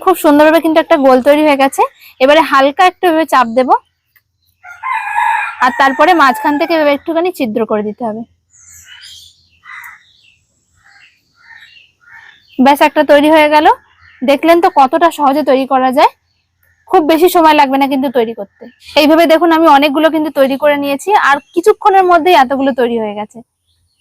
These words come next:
জলখাবারগুলো দেখুন সব তৈরি করে নিয়েছি, আর দেখতে কতটা ভালো লাগছে। আর এগুলো তৈরি করাও কিন্তু খুবই সহজ। থালার নিচে তেল দিয়ে রেখেছিলাম, দেখুন খুব সহজে কিন্তু উঠে যাচ্ছে, একটুও লেগে যাবে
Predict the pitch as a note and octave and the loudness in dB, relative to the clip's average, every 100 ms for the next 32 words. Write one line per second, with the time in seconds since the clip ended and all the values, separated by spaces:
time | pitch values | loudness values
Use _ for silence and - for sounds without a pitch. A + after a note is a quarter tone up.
0 | _ _ _ _ _ _ D#4+ D#4 D4 D4 | _ _ _ _ _ _ 0 2 2 0
1 | E4 E4+ E4 D#4 F4+ F#4 - C#4+ C#4 C#4 | -2 -2 -2 -4 -4 -6 -2 -2 -2 -2
2 | D#4+ D#4+ E4 E4 E4 E4 - C5 _ - | -4 -2 -2 0 -2 -2 0 0 _ -18
3 | - A#3 A3+ B3+ - D#4 C#4 E4 D4+ B3 | -4 -2 2 0 2 -2 0 0 2 2
4 | C4 C#4+ B3+ - G4 - _ - A3+ C4 | 4 4 2 -2 -6 -6 _ -4 2 2
5 | D#4 E4 D4+ D4+ E4 F4 F#4 F4+ F#4+ F#4+ | 2 2 2 2 2 0 0 -2 -4 -4
6 | D#4+ D4 E4 C#4 A3 G#3+ _ _ _ _ | -4 -2 -2 -2 -4 -6 _ _ _ _
7 | _ - C4 C#4 C#4+ D#4 D4 C#4 C4+ D4 | _ 0 2 4 0 -2 0 0 2 2
8 | C#4+ C#4+ D#4 F4 E4+ D4 D#4 D4 F4 D#4+ | 2 0 -2 -6 -2 -2 -4 -2 -4 -2
9 | C#4 A#3+ B3+ C#4 D4 C#4+ B3+ C4+ C4 - | 0 0 0 -2 -2 0 2 2 2 -2
10 | C#4+ _ D#4+ D4+ C4 C4+ C4+ | -4 _ -2 2 4 4 2